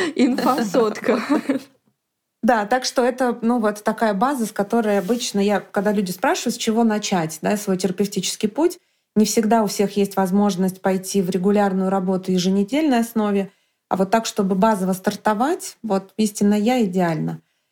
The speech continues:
Speaker 2: Дальше у меня будет несколько программ про детей, да, я сделаю курс про подростков сейчас, э, вот в конце апреля, там, двадцать третьего, по-моему, числа. Если это кому-то вдруг актуально, потому что сейчас выпускные, сейчас егэ, да, конец учебного года,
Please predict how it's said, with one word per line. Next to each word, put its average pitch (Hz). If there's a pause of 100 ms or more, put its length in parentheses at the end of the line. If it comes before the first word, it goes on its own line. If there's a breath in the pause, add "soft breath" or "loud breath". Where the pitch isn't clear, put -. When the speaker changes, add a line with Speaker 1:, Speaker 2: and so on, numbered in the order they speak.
(160)
Speaker 2:
Дальше 262
у 233
меня 240
будет 226
несколько 226
программ 208
про 208
детей, 208
да, 208
я 202
сделаю 196
курс 220
про -
подростков 233
сейчас, 202
э, 175
вот 175
в -
конце 190
апреля, 254
там, 185
двадцать 196
третьего, 196
по-моему, 180
числа. 240 (560 soft breath)
Если 233
это 202
кому-то 196
вдруг 202
актуально, 214
потому 190
что -
сейчас 185
выпускные, 240
сейчас 185
егэ, 233
да, 202
конец 202
учебного 185
года, 233